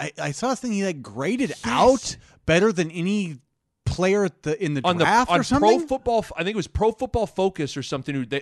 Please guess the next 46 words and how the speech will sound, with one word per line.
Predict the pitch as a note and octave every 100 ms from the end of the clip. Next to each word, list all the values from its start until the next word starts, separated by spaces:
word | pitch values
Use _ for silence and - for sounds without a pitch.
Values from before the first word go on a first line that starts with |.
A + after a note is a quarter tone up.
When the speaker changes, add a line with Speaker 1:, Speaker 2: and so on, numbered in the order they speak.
| A2
Speaker 2:
they | C#3+ D3+
do, | A2+ D3
like, | C#3+ B2 _ _
he | - G3+ G#3
graded | F3 G3+ F#3 E3+
out, | E3+ E3+ - _ _ _ _ _
I | F3
mean, | E3+ B2 E2+ _ _ _ -
Speaker 1:
Yeah, | B2 G#2+ G2+
he | D#3+ C4+ - G2+ G2+ -
Speaker 2:
is | D3+
he | F#3
your | A3
pick? | A#3 A3 C#4 - - _ _ _ -
Are | - - _ C3
you | D#3
Speaker 1:
I |
Speaker 2:
going | F#3
with | E3+
Speaker 1:
wasn't | B3 C4 D4+
gonna | - A3+
Speaker 2:
Doyle? | A3
Speaker 1:
say | G#3 G#3+
him | G#3+
until | F3+ F#3+
you | F#3
said | D3+ - E3+
him, | F3+
and |
now | D#3 D#3+
I |
go, | D3+ C#3+
"You're | B2+ B2
right." | C3 D3
He's | D3 - D#3+
the | C#3
only | E3 D#3 E3+
guy | D3 C#3 C#3
that | B2
made | B2
a | A#2
frickin' | - C3 A#2 G#2+
play | - F#2+
last | F2+ E2+ E2 -
year. | D#2+ - _ _ _ _ _ _ -
Speaker 2:
It's, | C#3+